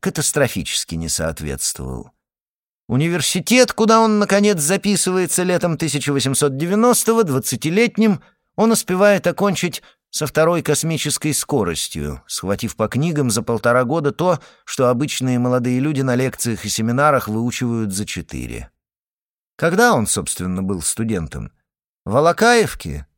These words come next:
и на сессиях в Петербурге, где сдавал, будто орешки щёлкал, право.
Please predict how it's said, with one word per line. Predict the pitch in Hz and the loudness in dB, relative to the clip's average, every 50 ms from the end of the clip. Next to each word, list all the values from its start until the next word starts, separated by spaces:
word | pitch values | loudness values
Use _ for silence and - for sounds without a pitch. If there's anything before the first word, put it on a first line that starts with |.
| _ | _
и | - 127 | -6 -2
на | 156 175 180 | 0 0 0
сессиях | - - 208 214 202 - - 196 180 - | 2 4 2 2 2 2 0 0 -2 -2
в | - | -4
Петербурге, | - 143 131 135 127 117 120 151 165 151 143 143 135 | -4 -2 0 0 0 2 0 0 0 0 0 -2 -2
где | 131 131 139 | 0 0 0
сдавал, | 131 113 117 131 127 135 139 135 127 | 0 2 2 2 4 4 4 4 2
будто | 120 127 123 - _ - 120 120 | 0 -2 -4 -4 _ 2 4 4
орешки | 123 120 123 127 120 - - 123 | 4 4 2 0 -4 -4 -4 -6
щёлкал, | 113 - - - 127 120 113 104 - 123 110 | -6 -6 -6 -4 -2 -2 -2 -2 -4 -6 -6
право. | - - - 110 117 113 113 113 104 98 90 | -6 -4 0 2 4 4 4 4 2 0 -4